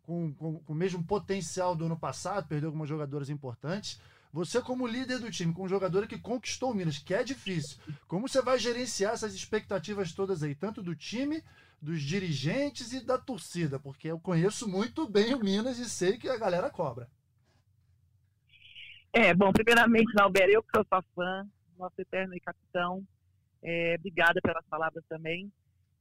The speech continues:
Speaker 2: E é realmente uma pergunta bem interessante, porque realmente a gente sabe tanto que a torcida mineira é apaixonada com o voleibol e o tanto que eles são participativos e, ao mesmo tempo,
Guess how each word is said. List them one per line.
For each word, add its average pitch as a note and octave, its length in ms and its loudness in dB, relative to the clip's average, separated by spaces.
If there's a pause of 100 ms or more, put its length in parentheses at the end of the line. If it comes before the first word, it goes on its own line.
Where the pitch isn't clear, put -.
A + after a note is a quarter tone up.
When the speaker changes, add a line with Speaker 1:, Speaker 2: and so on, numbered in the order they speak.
Speaker 2:
E G#3+ 140 -2
é G#3+ 180 6
realmente A#3+ 500 -2
uma A#3+ 160 -2
pergunta A3+ 480 -2 (500)
bem G3 160 -4
interessante, G#3+ 600 -4
porque - 240 -6
realmente G3+ 880 -2 (280)
a F3+ 140 -4
gente G3+ 160 -8 (120)
sabe G3 360 4
tanto G#3+ 220 -2 (180)
que G3 400 -6
a F3 100 0
torcida A3 540 -6
mineira F#3 540 -4 (400)
é F3+ 60 2
apaixonada G3 760 -2
com G#3 140 -6
o - 20 -8
voleibol E3+ 580 -4 (580)
e G#3 60 -6
o G#3 60 -8
tanto A#3 260 -2
que - 80 -4
eles A3+ 180 -6
são B3+ 160 -4
participativos A3+ 880 -4
e, A#3 40 -4
ao A3+ 100 0
mesmo A3 380 -4
tempo, G3 260 -2